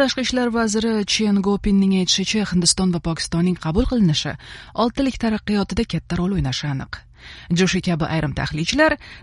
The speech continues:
tashkilotni quruq gapdan nariga o'tmaydigan guruh desa, boshqalar Xitoy yetakchiligidagi birlashma G'arb alyanslariga qarshi chora bo'la olishiga ishonadi. Bu tashkilot orqali Hindiston energetika zaxiralariga boy Markaziy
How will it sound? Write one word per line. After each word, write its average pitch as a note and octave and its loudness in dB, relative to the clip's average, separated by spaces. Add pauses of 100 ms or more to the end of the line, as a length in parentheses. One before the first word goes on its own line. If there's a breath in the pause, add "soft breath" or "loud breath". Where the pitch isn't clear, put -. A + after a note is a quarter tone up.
tashkilotni C#4+ 0 (120)
quruq D4 -2
gapdan B3+ 0
nariga A3 2
o'tmaydigan G#3+ 0 (340)
guruh B3 4 (120)
desa, A#3+ 2 (160)
boshqalar G3+ 0 (320 loud breath)
Xitoy C4 2
yetakchiligidagi F3+ 0
birlashma D#3+ 0 (200)
G'arb E3 0 (100)
alyanslariga C3+ -6
qarshi G#3 -4 (340 loud breath)
chora F3 0 (100)
bo'la E3+ 0
olishiga C#3+ -4
ishonadi. - -6 (680 loud breath)
Bu B3 0
tashkilot A#3+ 0
orqali A#3+ -2
Hindiston G3+ 2 (100)
energetika D#3+ 0
zaxiralariga D3+ -2
boy D#3 -2
Markaziy E3+ -2